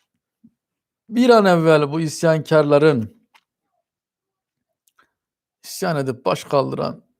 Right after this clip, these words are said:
ya kadir naşinasların, kıymet bilmeyenlerin elinden yakayı kurtarmaya çalışır vaziyette süratle elimizden gitmektedir." Hakikaten öyle bir vaziyet var yani.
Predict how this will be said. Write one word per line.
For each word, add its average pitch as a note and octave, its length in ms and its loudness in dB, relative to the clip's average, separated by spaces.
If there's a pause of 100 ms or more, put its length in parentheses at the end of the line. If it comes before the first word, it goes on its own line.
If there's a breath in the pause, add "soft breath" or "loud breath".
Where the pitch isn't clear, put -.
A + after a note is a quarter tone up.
(580)
ya B2+ 500 -6 (760 soft breath)
kadir F3 420 0
naşinasların, E3+ 760 0
kıymet F#3 500 -6
bilmeyenlerin D3 960 -4 (680)
elinden D#3+ 400 0
yakayı D3+ 460 0
kurtarmaya C#3+ 520 -2
çalışır C#3+ 400 -4
vaziyette C3 500 -4
süratle C#3+ 420 -4
elimizden B2+ 480 -4
gitmektedir." A#2 840 -10 (1800 soft breath)
Hakikaten F3 760 2
öyle E3+ 280 2
bir D#3+ 60 0
vaziyet D3+ 480 0
var B2+ 120 2
yani. A#2+ 460 -2